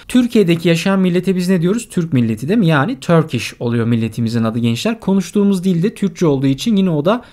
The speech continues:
Turkish oluyor. Şöyle bir ipucu vereyim sizlere. Milletler ve diller genelde aynı şekilde söylenir. İngilizce'de birkaç tane istisna vardır. Onlara dikkat edin. Onun dışında gerisi hemen hemen aynıdır.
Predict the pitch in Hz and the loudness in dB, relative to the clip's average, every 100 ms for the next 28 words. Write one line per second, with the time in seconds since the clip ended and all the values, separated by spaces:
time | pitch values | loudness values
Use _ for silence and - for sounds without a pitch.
0 | - - 185 165 175 - 151 131 107 - | -16 0 2 2 -2 -4 0 2 0 2
1 | 220 170 165 - 165 170 160 127 123 120 | 2 2 -2 -6 -4 0 2 4 2 -2
2 | 120 120 131 254 - - 151 175 208 214 | -2 0 2 0 -2 -2 2 4 2 2
3 | 214 220 196 160 165 196 202 196 170 175 | 2 2 2 -2 -2 0 0 0 0 0
4 | 175 180 - 160 175 165 156 147 135 127 | 0 -2 0 0 2 0 -2 -2 0 0
5 | - 117 110 110 113 135 139 147 139 147 | 0 0 0 -2 -2 0 2 2 0 0
6 | 160 135 147 202 196 - 170 165 180 - | -2 -4 -2 -4 -4 -2 0 0 -2 -6
7 | 156 - 160 151 127 127 185 175 147 156 | -8 0 0 2 2 0 -2 -2 0 0
8 | 147 147 - 165 147 185 190 165 175 151 | 0 -4 -4 -2 0 0 -2 -2 0 0
9 | - 131 156 165 147 135 - 156 160 120 | 0 0 0 0 0 0 -4 -2 0 2
10 | 127 190 214 - - - 131 123 110 117 | 2 0 -2 -12 -18 -2 0 0 -2 -8
11 | - | -14